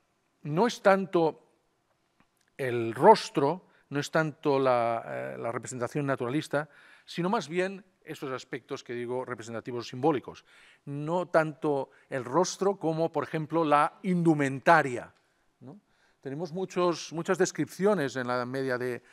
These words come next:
de los personajes de, de la nobleza castellana y siempre se distinguen por esa fastuosidad de la, de la, de la indumentaria, por la presencia de unos elementos heráldicos, por la presencia de unos elementos simbólicos, por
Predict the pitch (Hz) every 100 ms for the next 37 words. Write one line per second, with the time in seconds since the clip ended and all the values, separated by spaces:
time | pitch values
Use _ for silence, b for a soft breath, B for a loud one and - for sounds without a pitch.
0 | b b 120 120 - - - 117 147 143
1 | 147 131 127 123 117 113 113 113 113 110
2 | 131 151 - 131 131 - 127 131 143 139
3 | 160 b b 151 214 220 247 190 170 -
4 | 226 208 208 202 B B B _ - 139
5 | 165 - 170 170 - b b b - 147
6 | - - 175 139 156 143 180 139 - 127
7 | 135 127 123 117 110 - 123 117 110 104
8 | 104 110 120 120 123 120 117 110 143 127
9 | 107 131 123 127 - 175 160 131 131 127
10 | 123 123 131 123 123 120 127 123 117 110
11 | 104 b b - 135 135 135 185 190 135
12 | 127 127 127 127 131 117 127 120 - B
13 | B - 147 135 139 117 - 98 - B
14 | B 139 139